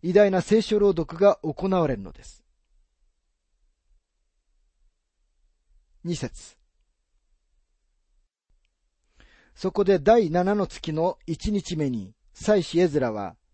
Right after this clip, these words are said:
男も女も、すべて聞いて理解できる人たちからなる集団の前に律法を持ってきて、ここには、聞いて理解できる人たちだけが集められたと書かれています。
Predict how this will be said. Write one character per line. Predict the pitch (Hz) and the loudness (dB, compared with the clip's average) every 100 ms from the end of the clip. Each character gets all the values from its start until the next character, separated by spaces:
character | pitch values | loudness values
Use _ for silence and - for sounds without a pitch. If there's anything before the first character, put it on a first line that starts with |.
| _ _ | _ _
男 | 165 170 233 233 | -6 0 0 2
も | 185 160 | 0 0
女 | 160 147 | 0 -2
も、 | 123 101 101 _ _ _ _ _ _ _ _ - | -4 -8 -14 _ _ _ _ _ _ _ _ -16
す | - | 0
べ | 240 208 | 2 4
て | 156 127 107 _ _ _ _ | 2 -2 -4 _ _ _ _
聞 | - 226 | -6 -4
い | 220 | 0
て | 202 | 2
理 | 185 240 | 4 2
解 | 208 175 | 4 4
で | 151 160 | 4 0
き | 202 | 0
る | 165 | -2
人 | - 196 | -2 -2
た | 190 170 | -2 -4
ち | - | -2
か | 151 | -2
ら | 151 | 0
な | 165 | 0
る | 151 | -2
集 | 139 - 226 226 | -4 -6 -4 0
団 | 214 208 | 0 0
の | 208 | 0
前 | 208 175 143 | 2 2 0
に | 143 123 | -4 -4
律 | 170 - - | -6 -6 -2
法 | 220 202 | 2 4
を | 170 | 2
持 | 170 | -2
っ | |
て | - 143 | -4 -10
き | - | -10
て、 | 98 82 _ _ _ _ _ _ _ _ _ _ _ _ _ _ _ _ _ _ _ _ - _ - | -18 -20 _ _ _ _ _ _ _ _ _ _ _ _ _ _ _ _ _ _ _ _ -20 _ -20
こ | - | -6
こ | 190 | -4
に | 160 | 0
は、 | 156 190 220 _ _ _ _ _ - | 4 4 2 _ _ _ _ _ -6
聞 | 226 | -4
い | 226 | 0
て | 208 202 | 4 4
理 | 196 262 | 4 0
解 | 247 185 | 2 4
で | 156 156 | 2 0
き | 202 | -2
る | 165 | -2
人 | - 185 | -2 -4
た | 170 151 | -2 -4
ち | 143 120 | -6 -4
だ | 147 151 | -4 -2
け | 226 | -2
が | 220 208 - | 0 0 0
集 | 139 - 185 | -6 -4 -4
め | 185 170 | -2 2
ら | 151 | 2
れ | 147 | 0
た | 147 139 | -4 -4
と | 180 | -6
書 | - 135 | -6 -6
か | 147 | -6
れ | |
て | - 76 | -6 -16
い | |
ま | - | -20
す。 | - | -20